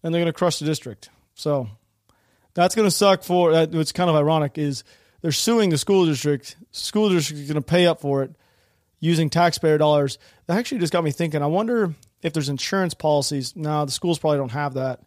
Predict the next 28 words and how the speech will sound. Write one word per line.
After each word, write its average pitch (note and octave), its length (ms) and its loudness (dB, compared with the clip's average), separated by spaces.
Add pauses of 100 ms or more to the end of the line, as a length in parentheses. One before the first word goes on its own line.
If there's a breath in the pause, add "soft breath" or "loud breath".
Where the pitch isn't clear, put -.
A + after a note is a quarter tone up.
(400)
The C#3+ 60 -10
city D#3+ 280 0
probably D3 220 0
pays D3 240 -4
for C#3+ 80 -8
it. E3+ 40 2
I - 20 4
was, F3+ 80 2
like, E3+ 140 0
thinking F3 220 0
in E3 60 0
my D#3 80 2
head, D#3+ 300 2 (500 soft breath)
'cause D#3 140 -2
you F#3+ 60 -2
could A3+ 100 4
have G3 80 4
insurance F#3 360 0
policies D#3+ 480 2
for C3+ 100 -8
stuff D3+ 180 -2
like D3 120 -2
this D3 180 -2
if - 40 -10
you C#3 60 -4
get C3 160 -6
sued F#3+ 580 2
and, B2+ 200 -4